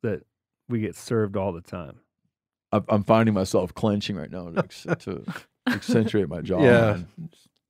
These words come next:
Speaker 1: You don't have to 'cause you chew on elk so much.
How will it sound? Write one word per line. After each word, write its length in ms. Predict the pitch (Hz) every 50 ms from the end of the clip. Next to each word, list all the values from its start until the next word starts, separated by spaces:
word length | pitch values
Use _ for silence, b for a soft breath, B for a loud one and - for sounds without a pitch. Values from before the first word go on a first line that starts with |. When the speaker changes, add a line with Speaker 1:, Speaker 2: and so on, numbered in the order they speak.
| _ _ _ _ _ _ b b b b b
Speaker 1:
You 120 | 143 185
don't 160 | 233 302 311 254
have 180 | 330 370 370
to 120 | - - 143
'cause 160 | - 143 131
you 60 | 147 143
chew 280 | 135 220 - 185 180 180
on 120 | 175 175
elk 280 | 170 196 254 - - -
so 220 | - - 101 92
much. 380 | 82 73 65 - _ _ _